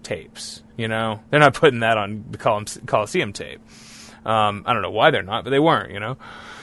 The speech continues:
So I never saw any of that stuff until much later on. For me, Sergeant Slaughter was the heel guy, um, and then he was the guy who came in and D X, like, told him to suck it,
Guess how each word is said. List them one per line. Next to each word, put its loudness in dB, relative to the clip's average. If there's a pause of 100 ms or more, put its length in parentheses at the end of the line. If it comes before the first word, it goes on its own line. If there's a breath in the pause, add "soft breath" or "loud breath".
So 6
I 8
never 6
saw 6
any -2
of -4
that -2
stuff -6
until -8
much -12
later -10
on. -16
For -12
me, -6
Sergeant -4
Slaughter -6
was -8
the -16
heel 2
guy, 4 (840 loud breath)
um, 0
and -6
then -4
he -6
was -6
the -6
guy 4
who -6
came -4
in -4
and -6
D -4
X, -8
like, -8 (420)
told -2
him -10
to -14
suck -8
it, -14